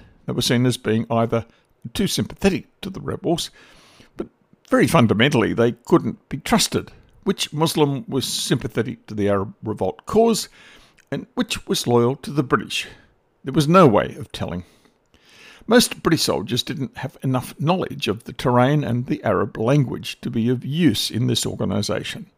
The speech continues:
Wingate's solution was to urge the British Army to allow him to enlist carefully chosen Jewish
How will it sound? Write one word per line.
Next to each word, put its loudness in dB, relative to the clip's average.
Wingate's 4
solution -4
was -2
to -4
urge 2
the -8
British -8
Army -8
to -2
allow 4
him 2
to 0
enlist 0
carefully 0
chosen -2
Jewish 2